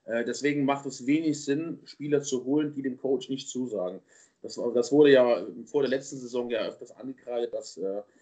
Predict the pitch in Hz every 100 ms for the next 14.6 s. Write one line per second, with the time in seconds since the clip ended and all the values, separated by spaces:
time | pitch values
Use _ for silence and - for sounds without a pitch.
0 | _ _ - 104 98 92 - - - 98
1 | - - - 127 135 123 127 117 120 98
2 | 104 123 143 147 156 170 214 240 _ _
3 | _ 127 139 113 135 - 147 151 170 190
4 | - _ _ _ 113 120 123 120 - _
5 | _ - 120 117 131 135 120 151 - 160
6 | 165 151 135 117 107 139 120 117 107 139
7 | 127 120 120 - 120 - 107 120 143 -
8 | - - 104 - - 110 101 - 92 -
9 | 107 123 120 113 113 101 - - 113 151
10 | - - - - _ 120 123 123 123 -
11 | _ - - 113 120 143 147 147 147 156
12 | 143 151 151 - 175 180 131 135 120 143
13 | 165 - 135 131 - 135 131 120 - 123
14 | 143 120 117 - 107 110